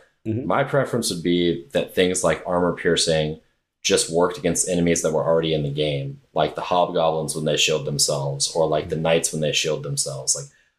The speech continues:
Speaker 2: I would just like if armor piercing worked against that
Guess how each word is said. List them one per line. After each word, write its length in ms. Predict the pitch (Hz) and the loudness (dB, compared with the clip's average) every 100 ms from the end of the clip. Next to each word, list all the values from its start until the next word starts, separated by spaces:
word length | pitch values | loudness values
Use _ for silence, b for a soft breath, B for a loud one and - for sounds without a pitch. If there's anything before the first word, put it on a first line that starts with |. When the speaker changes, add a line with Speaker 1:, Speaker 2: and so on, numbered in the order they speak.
| b | b
Speaker 2:
I 120 | 98 107 | -2 2
would 140 | 107 | 2
just 200 | 104 - | 0 0
like 220 | 92 95 | 2 2
if 100 | 92 | 0
armor 260 | - 92 90 | 0 0 0
piercing 520 | 95 85 92 87 82 | 2 2 2 -2 -4
worked 280 | 71 78 - | 0 -2 0
against 240 | 90 92 - | -2 0 0
that 380 | 131 73 - | 0 0 -4